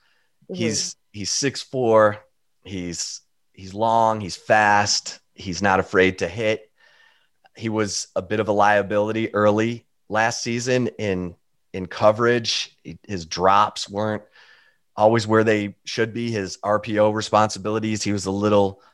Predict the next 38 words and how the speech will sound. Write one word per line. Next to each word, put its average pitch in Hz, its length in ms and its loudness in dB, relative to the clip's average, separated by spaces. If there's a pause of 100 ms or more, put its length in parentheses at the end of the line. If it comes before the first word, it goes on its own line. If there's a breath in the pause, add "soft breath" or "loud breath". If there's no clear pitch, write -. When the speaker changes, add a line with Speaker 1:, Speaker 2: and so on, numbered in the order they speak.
(340 soft breath)
Speaker 2:
off 110 300 4
on, 107 200 2
but 101 120 0
he 113 100 -4
got 95 380 -2
better 104 520 2 (680)
and 104 140 -2
improved 104 960 -2
and 98 280 0
ended 110 200 2
up 98 100 2
having 98 300 0
a - 20 -6
breakout 95 580 0
season 107 840 -4
last 90 480 0
year. 87 360 -2 (560 soft breath)
And, 95 600 -2 (380)
and 104 140 0
now 117 200 4
he's 110 220 0
absolutely 98 1000 0
a 90 80 -4
guy 82 360 2
to 98 140 -10
watch. 85 560 0
N 101 100 -6
F 98 140 -8
L 92 400 -2
scouts 92 540 -4
have 92 260 -2
him 95 400 -6 (540 soft breath)
at 92 80 -10
the - 80 -2
top 95 260 2
of 95 60 -4
their 98 140 4
list 104 640 0